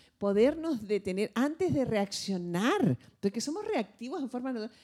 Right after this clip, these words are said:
de, ah, ah, expreso mi alegría, mi frustración, mi enojo, mi ira,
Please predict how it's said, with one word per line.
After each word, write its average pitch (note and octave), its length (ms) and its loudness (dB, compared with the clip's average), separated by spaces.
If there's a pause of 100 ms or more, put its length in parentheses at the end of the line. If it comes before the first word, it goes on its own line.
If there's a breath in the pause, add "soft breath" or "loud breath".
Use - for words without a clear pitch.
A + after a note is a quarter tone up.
(140 soft breath)
de, G3 120 -2
ah, A3 260 0
ah, G#3+ 200 0
expreso C#4+ 540 -4
mi A3+ 240 -6
alegría, G3+ 580 -2
mi G#3 120 0
frustración, G#3 640 -4
mi A#3 100 0
enojo, A#3 400 -2
mi G3+ 300 -8
ira, D4 380 2